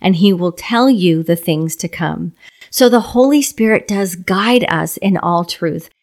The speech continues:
and he will guide you in what it is that you need to do to show love to this person that you're having a hard time with, or to show love to your husband when you don't feel like it.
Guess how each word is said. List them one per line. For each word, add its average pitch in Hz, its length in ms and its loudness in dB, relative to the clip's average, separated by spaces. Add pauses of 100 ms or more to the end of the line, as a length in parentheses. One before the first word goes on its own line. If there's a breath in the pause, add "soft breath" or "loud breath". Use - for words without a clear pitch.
(140)
and 214 140 6
he 226 140 6
will 214 180 4
guide 240 480 2
you 185 480 0 (300 loud breath)
in 202 160 4
what 208 180 6
it 226 100 4
is 175 280 0
that - 180 -2
you 214 320 4
need 233 220 6
to 208 100 -4
do 165 220 -2
to 170 120 -4
show 190 380 2
love 190 380 0
to 262 100 0
this 226 220 2
person 269 560 2 (240 loud breath)
that - 160 0
you're 170 120 -2
having 170 460 -2
a 160 80 -2
hard 165 300 -4
time 160 280 -4
with, 165 220 -8 (540)
or 233 160 6
to 220 160 0
show 214 360 6
love 190 420 4
to - 120 0
your 180 160 6
husband 269 640 2 (240 loud breath)
when 196 220 4
you 185 140 4
don't 170 420 0
feel 151 280 -6
like 170 280 -12
it. - 320 -10